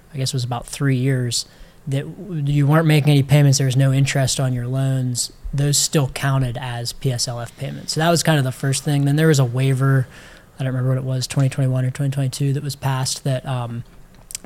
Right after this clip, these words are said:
basically said all these payments are gonna count, and then they just started loosening up a lot of the, um, a lot of the stipulations.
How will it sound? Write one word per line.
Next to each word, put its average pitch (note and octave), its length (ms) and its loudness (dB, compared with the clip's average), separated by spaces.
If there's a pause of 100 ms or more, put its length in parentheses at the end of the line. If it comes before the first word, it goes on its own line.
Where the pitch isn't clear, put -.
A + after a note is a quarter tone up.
basically D#3+ 500 6
said C3 600 4 (760)
all F3 200 8
these D#3+ 160 8
payments E3+ 340 10
are D#3+ 40 6
gonna D3+ 140 8
count, D3 520 4
and C#3+ 120 6
then C#3+ 200 6
they C#3+ 100 6
just C#3+ 220 4
started C#3 360 4
loosening C3 540 4
up B2 220 0
a - 20 4
lot B2 260 0
of B2 220 -4
the, A#2+ 240 -2
um, C3+ 460 -6 (240)
a D3 40 -2
lot C#3 160 4
of B2+ 120 2
the A#2+ 340 -4
stipulations. C3+ 1000 0